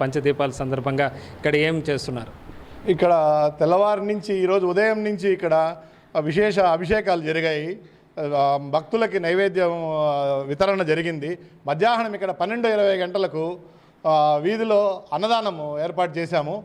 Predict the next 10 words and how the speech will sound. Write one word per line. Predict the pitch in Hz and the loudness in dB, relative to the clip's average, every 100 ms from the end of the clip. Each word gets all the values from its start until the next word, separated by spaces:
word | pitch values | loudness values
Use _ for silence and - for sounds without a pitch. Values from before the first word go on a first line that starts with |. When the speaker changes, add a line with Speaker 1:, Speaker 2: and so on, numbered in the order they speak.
| - | -12
Speaker 2:
అన్నదానము, | 156 190 220 202 180 175 156 | -6 0 0 0 -6 -4 -2
ఆ | 147 151 156 | 0 0 0
సందర్భంగా | 175 202 202 196 202 | -2 0 0 0 -2
మేము | 196 175 | -2 -6
ఇక్కడ | 165 | -2
అన్నదానం | 147 170 190 180 | -2 2 0 0
ఏర్పాటు | 151 143 143 139 | -4 -4 -10 -10
చేశాము. | - - - - - - - 143 | -20 -20 -20 -20 -20 -20 -6 -2
అదే | 147 139 127 | 0 0 -2
శ్రీరామదేవ్. | 147 139 135 120 104 | -2 0 -2 -4 -12